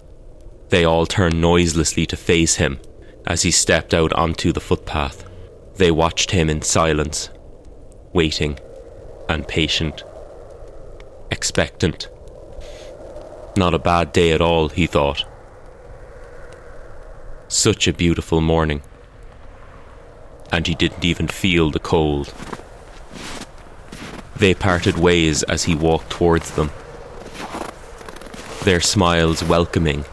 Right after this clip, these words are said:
as he passed. Two of the ghosts stepped out from the crowd and held out their hands.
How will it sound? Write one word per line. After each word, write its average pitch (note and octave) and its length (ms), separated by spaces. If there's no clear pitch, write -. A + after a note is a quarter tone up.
as E2 160
he D#2+ 100
passed. - 520
Two G#2 240
of F2+ 100
the G2 60
ghosts F2 580
stepped - 420
out D#2+ 140
from E2+ 200
the D2+ 60
crowd D#2 320
and F#2 140
held E2 280
out D#2+ 180
their D#2 120
hands. D#2 480